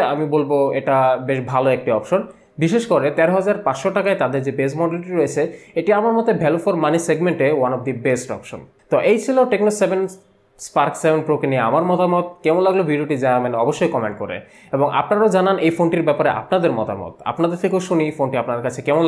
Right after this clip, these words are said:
লাগলো, কিনছেন নাকি কিনতে চাচ্ছেন না, বা আপনার কাছে কি এটা চেয়ে অন্য কোনো ফোনকে বেটার মনে হয় কিনা, এইসব ব্যাপারে আপনারা কমেন্টে ক-, আহ, কি বলে, কমেন্ট করতে পারেন।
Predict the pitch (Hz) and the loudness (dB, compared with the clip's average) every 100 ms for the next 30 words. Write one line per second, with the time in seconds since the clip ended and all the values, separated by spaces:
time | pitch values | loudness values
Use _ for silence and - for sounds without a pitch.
0 | 151 139 135 135 - - 185 196 190 190 | 2 2 -2 -2 -18 -6 0 0 0 0
1 | 170 160 143 156 147 156 147 147 143 - | 0 -2 -4 -4 0 0 2 0 -4 -4
2 | 151 143 135 131 131 - - - 151 170 | -2 0 0 0 -4 -10 -6 -2 0 0
3 | 165 160 143 147 147 147 147 151 147 151 | 0 2 2 0 0 0 0 -2 -2 -4
4 | 143 131 127 135 135 139 139 135 131 - | -2 -2 -2 -2 -2 -2 -2 -2 -6 -8
5 | - 220 220 226 233 226 190 208 175 156 | -6 0 2 4 4 2 2 0 0 0
6 | 156 170 135 127 120 120 139 117 104 123 | 0 0 2 2 0 -2 -2 -2 0 0
7 | 131 131 127 107 113 | -2 -2 -4 -2 -2